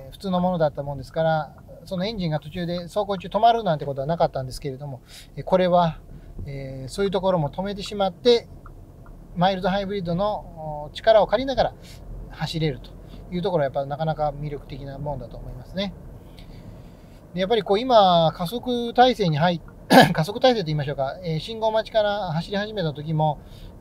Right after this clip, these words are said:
えー、多分これやっぱり電気の力大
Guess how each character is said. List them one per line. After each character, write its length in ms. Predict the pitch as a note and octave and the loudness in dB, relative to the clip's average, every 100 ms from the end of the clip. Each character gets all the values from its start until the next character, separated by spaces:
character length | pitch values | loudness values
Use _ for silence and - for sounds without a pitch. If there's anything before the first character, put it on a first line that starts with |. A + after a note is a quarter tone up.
| - C#3 | -16 -12
え 140 | C3 | -12
ー、 20 | |
多 180 | A#2+ B2+ | -10 -10
分 160 | G#3 D#3+ | -8 -6
こ 100 | E3 | -2
れ 60 | |
や 60 | E3 | -2
っ 20 | |
ぱ 80 | D#3 | 0
り 160 | D#3+ C#3+ - - E3 | -2 -4 -10 -10 -6
電 300 | F#3+ A3 F3 | -4 -4 -4
気 120 | D#3 | -4
の 100 | C#3 | -4
力 340 | - D#3+ D#3 | -2 2 6
大 1200 | D#3 D#3 D#3 D3+ D3+ D3+ D3+ D#3 D3 D3 D3 E3 | 6 4 2 0 0 0 -2 -2 -4 -6 -8 -8